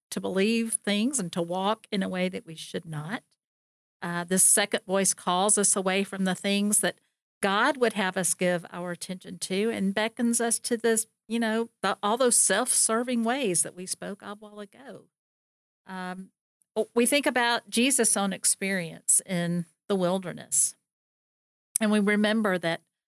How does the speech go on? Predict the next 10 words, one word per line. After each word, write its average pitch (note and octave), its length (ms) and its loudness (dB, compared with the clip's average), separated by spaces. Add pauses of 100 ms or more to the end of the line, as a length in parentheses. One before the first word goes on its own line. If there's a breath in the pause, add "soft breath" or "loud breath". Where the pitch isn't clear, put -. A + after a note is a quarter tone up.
(720)
three A3+ 240 0
times A3 720 0 (540)
he G#3+ 180 4
was F#3 220 4
tempted B3 580 -2
by E3+ 220 -6
this F3+ 300 0 (280 soft breath)
second - 500 0
voice, G3+ 640 -4 (320)
uh, E3+ 220 -12